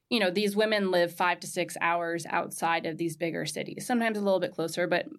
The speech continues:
mostly the, the, the, the cra-, the Moroccan rug that you think of mostly comes from an area that is five to six hours away from the city. They don't have the means like we do in the Western society to,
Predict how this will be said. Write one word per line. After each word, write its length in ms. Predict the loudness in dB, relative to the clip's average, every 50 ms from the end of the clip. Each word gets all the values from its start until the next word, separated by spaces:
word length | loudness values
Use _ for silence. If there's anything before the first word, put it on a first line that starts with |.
| _
mostly 760 | -4 -2 2 2 2 2 2 -2 -2 0 0 2 2 0 0 -2
the, 320 | 0 0 0 0 0 -2 -8 -2
the, 220 | -2 -2 -2 -2 -10 _ -10 -4
the, 260 | -2 0 -2 -2 -4 _ _ _ _ _ _ _ -2
the 80 | -2
cra-, 540 | -2 -2 -4 0 2 4 4 4 0 -2 -4 -6
the 220 | 0 2 2 4
Moroccan 580 | 4 4 4 6 4 4 2 0 -4 -4 -2 2
rug 500 | 4 4 4 4 4 2 0 -4 -4 0
that 240 | 0 0 0 -2 -4
you 220 | -6 -4 -4 -4
think 320 | -4 -2 -2 -2 0 0 0
of 380 | -2 0 0 -2 -4 -4 -8 -12 -8
mostly 720 | -4 -2 0 0 0 -2 -4 -4 -4 -2 -2 -2 -4 -6 -10 -20 -20 -20 _ _ -8
comes 440 | -2 0 0 0 0 -2 -4 -6 -6
from 400 | -2 0 2 2 2 2 0 0
an 100 | -2 -2
area 420 | -2 -2 -2 0 0 0 0 0
that 140 | 0 0 -2
is 140 | -2 -6 -6
five 180 | -6 -8 -8
to 80 | -8 -10
six 220 | -10 -10 -10 -8
hours 260 | -10 -8 -8 -8 -10 -8
away 160 | -8 -8 -8
from 140 | -8 -8 -8
the 80 | -8
city. 340 | -8 -8 -10 -10 -12 -14 -18 _ -20 -20 -20 -12 -2
They 120 | 0 0 0
don't 180 | 0 -2 -2
have 180 | -2 -4 -4 -2
the 80 | -2 -2
means 760 | -2 0 -2 -2 0 0 -2 0 -2 -2 -4 -6 -8 -12 -16 _ -6
like 320 | 0 2 2 2 0 -2
we 180 | -4 -2 0 2
do 160 | 2 4 4
in 80 | 4 2
the 80 | 2
Western 380 | 2 2 0 0 -2 -4 -4 -6
society 680 | -6 -8 -6 -2 -2 0 0 -2 -2 -2 -4 -6 -6 -8 -8 -6 -2
to, 500 | 0 0 0 0 -2 -2 -4 -6 -8